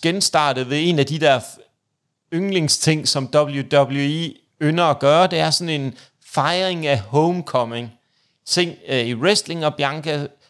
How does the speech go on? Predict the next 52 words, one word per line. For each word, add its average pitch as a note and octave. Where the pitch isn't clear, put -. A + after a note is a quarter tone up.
Belair D3
skal -
tilbage F3
og E3
f-, -
fejre D#3+
sig C3
hende, C3
der D3+
hvor C3
hun B2+
har A#2
dyrket B2+
atletik B2
og B2+
så C#3
videre C#3
og C3
gået A#2+
på B2+
college. B2+
Så -
det D3+
er D#3+
jo D#3
fantastisk, A#2
det D3+
er C#3+
jo C#3
smukt. A#2+
Og D#3+
så D#3+
ved E3
man C3
jo A#2+
godt, F3+
der A2
er G2+
noget G#2+
i A#2
støbeskeen A#2
her. A#2
Der F2+
kommer A2
til C#3
at B2
ske C#3
noget, C3
og G3
ganske, E3
ganske B2+
rigtigt. C#3+